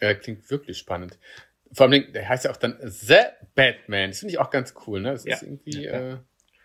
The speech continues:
Speaker 2: Und du wirst direkt in die Handlung reingeworfen. Es gibt keine Origin-Story, ne? Also du wirst nicht darüber
Speaker 1: Ach so.
Speaker 2: informiert, dass die
Speaker 1: Na,
Speaker 2: Eltern
Speaker 1: Gott
Speaker 2: gestorben
Speaker 1: sei
Speaker 2: sind.
Speaker 1: Dank.
Speaker 2: Es ist
Speaker 1: Ja.
Speaker 2: nicht wieder dieses von vorne anfangen. Es ist
Speaker 1: Ja.
Speaker 2: wirklich,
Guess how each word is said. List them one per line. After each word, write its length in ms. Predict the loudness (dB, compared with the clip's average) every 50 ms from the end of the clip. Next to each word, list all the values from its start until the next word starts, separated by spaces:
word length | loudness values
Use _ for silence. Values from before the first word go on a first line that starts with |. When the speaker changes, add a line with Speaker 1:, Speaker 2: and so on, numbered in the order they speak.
| _ -20 -20 _ _ _ _
Speaker 2:
Und 140 | 4 6 6
du 120 | 6 6 6
wirst 200 | 2 0 0 0
direkt 180 | 0 0 0 0
in 60 | -2
die 80 | -2
Handlung 220 | 0 0 -2 -2 -2
reingeworfen. 480 | -2 -2 -2 -2 -4 -6 -6 -8 -8
Es 100 | -8 -6
gibt 140 | -6 -6 -2
keine 200 | -2 -2 -2 -2
Origin-Story, 680 | -2 -4 -6 -6 -8 -8 -8 -8 -8 -10 -8 -8 -8 -6
ne? 140 | -4 -2 -2
Also 120 | -2 -2
du 100 | -4 -8
wirst 200 | -8 -10 -8 -6
nicht 140 | -6 -4 -2 -4
darüber 180 | -2 0 2 2
Speaker 1:
Ach 60 | 2
so. 140 | 2 2 0
Speaker 2:
informiert, 400 | 0 -2 -4 -4 -4 -6 -6 -10 -14 -16 -12 -10
dass 120 | -8 0 4
die 40 | 6
Speaker 1:
Na, 100 | 6 8
Speaker 2:
Eltern 220 | 6 4 4 6
Speaker 1:
Gott 140 | 6 6 6
Speaker 2:
gestorben 260 | 4 2 0 2 4
Speaker 1:
sei 120 | 6 6 6
Speaker 2:
sind. 260 | 4 2 0 -4 -6
Speaker 1:
Dank. 540 | -6 -6 -6 -6 -6 -8 -8 -10 -14 -18 _ 0
Speaker 2:
Es 220 | 2 2 2 2
ist 180 | 0 -2 -2 2
Speaker 1:
Ja. 60 | 4
Speaker 2:
nicht 220 | 4 4 4 4 2
wieder 180 | 2 4 2
dieses 360 | 2 0 -4 -6 -6 -8 -8 -8
von 160 | -6 -6 -6
vorne 320 | -4 -2 0 2 2 2 2
anfangen. 340 | 0 -2 -4 -4 -4 -4 -4
Es 80 | -2 -2
ist 40 | 0
Speaker 1:
Ja. 180 | 2 2 2 2
Speaker 2:
wirklich, 300 | 0 -2 -4 -6 -6